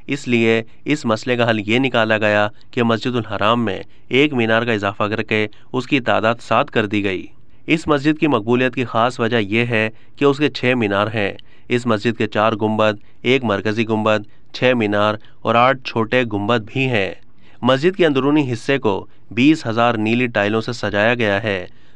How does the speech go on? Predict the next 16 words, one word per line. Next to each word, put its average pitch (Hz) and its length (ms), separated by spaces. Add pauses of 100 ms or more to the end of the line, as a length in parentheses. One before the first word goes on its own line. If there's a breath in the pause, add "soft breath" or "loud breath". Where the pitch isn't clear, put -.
(140 soft breath)
दो 113 160
सौ 117 140
से 110 80
जायद 107 200
शीशे 113 260
की 107 120
खिड़कियां 107 380
मौजूद 110 420
हैं, 107 200 (280 soft breath)
ताकि 120 220
हवा 101 240
और 113 140
रोशनी 104 300
का 117 100
गुजर 107 320
रहे। 104 280